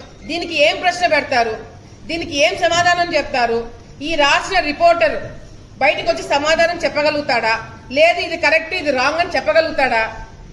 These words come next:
మీ ముందరే చూపిస్తున్నా కదా ఏ విధంగా వర్డ్స్, ఏ విధంగా వర్డ్స్ ట్విస్ట్ and టర్న్ చేశారనేది మీకే చూపిస్తున్నాను. So దీనికి సాక్షి వాళ్ళు ఏం సమాధానం చెప్తారు, వైసీపీ వాళ్ళు ఏం సమాధానం చెప్తారని చెప్పి ఈ సందర్భంగా నేను అడుగుతున్నాను.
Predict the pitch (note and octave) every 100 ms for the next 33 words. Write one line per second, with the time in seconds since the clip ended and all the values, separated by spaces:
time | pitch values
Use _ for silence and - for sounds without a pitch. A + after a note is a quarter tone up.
0 | B3 E4 F#4+ G4 G4 F#4+ - F4+ F4 E4
1 | E4 E4 - - C4 D4+ D#4 D#4+ E4+ C#4+
2 | C4 E4+ F4 D#4+ B3 - - - - -
3 | - - - - A3 C#4+ F4 F4+ E4+ B3
4 | C#4 F4 F4+ - B3+ E4 - F4+ - E4
5 | E4 D#4+ D#4 D#4 D4+ D4+ G4+ D4+ D#4+ F4+
6 | D4+ D4+ C#4+ - C4 A#3 A3+ G#3 - -
7 | - F#4+ E4+ F4 E4+ - D#4 D#4 F4+ F4
8 | D4 D#4 D#4+ D#4 D#4 D#4 D#4 C#4 C4+ C4
9 | A#3 A#3+ A#3 - - C4 D#4+ G4 G4+ F#4
10 | F4 D4+ E4+ F4 D#4 D#4 D#4 D4+ C#4+ C#4+
11 | D4 C#4 C#4 C4+ C#4 G4+ F#4 C#4+ C#4+ C4
12 | D4 E4 D4+ B3 C4+ C4 A#3+ A3 A3